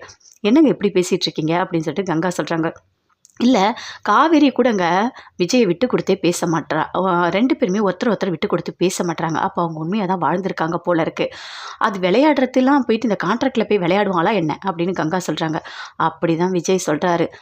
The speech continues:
"நான் வந்து விளையாட்டுக்கு தான் பண்ணேன், ஃபன் பண்ணேன். அதுக்கப்புறம் காவேரியை கூட்டிட்டு போயிட்டு ஒரு நல்ல ஒரு பதவி கொடுக்கலான்னு சொல்லிட்டு நான் ஆஃபீஸ் கூட்டிட்டு போலான்னு நினைச்சேன். அதுக்குள்ள நீங்க வந்துட்டீங்க. இதுதான் உண்மை," அப்படின்னு சொன்னாருன்னு சொல்லிட்டு குமரன் நடந்த எல்லாத்தையுமே கங்கா கிட்ட சொல்றாரு. எனக்கும் அதாங்க தோணுது.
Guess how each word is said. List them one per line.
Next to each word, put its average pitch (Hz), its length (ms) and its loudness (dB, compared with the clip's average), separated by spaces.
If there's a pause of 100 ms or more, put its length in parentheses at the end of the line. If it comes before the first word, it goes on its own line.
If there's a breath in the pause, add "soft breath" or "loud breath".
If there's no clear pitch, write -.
(140 loud breath)
"நான் 170 180 0
வந்து 185 160 0
விளையாட்டுக்கு 175 420 0
தான் 175 260 -2
பண்ணேன், 156 400 0
ஃபன் 165 160 -2 (120)
பண்ணேன். 165 320 0 (360 loud breath)
அதுக்கப்புறம் 175 840 0
காவேரியை 185 320 0
கூட்டிட்டு 156 280 -6
போயிட்டு 160 200 -2
ஒரு 165 160 0
நல்ல 156 320 0
ஒரு 180 160 0
பதவி 175 300 0 (100)
கொடுக்கலான்னு 170 300 0
சொல்லிட்டு 165 300 -2
நான் 180 240 2
ஆஃபீஸ் - 280 -6
கூட்டிட்டு 170 260 -4
போலான்னு 165 300 0
நினைச்சேன். 185 240 -2
அதுக்குள்ள 165 260 -2
நீங்க 165 180 0
வந்துட்டீங்க. 170 540 -2 (380 loud breath)
இதுதான் 190 440 2
உண்மை," 180 360 0
அப்படின்னு 165 440 -4
சொன்னாருன்னு 165 600 -2
சொல்லிட்டு - 220 -2
குமரன் 180 300 -2
நடந்த 165 280 -2
எல்லாத்தையுமே 165 480 0
கங்கா 165 280 -2
கிட்ட 165 180 -8 (120)
சொல்றாரு. 165 360 -2 (540 loud breath)
எனக்கும் 226 400 2
அதாங்க 175 240 0 (120)
தோணுது. 165 400 2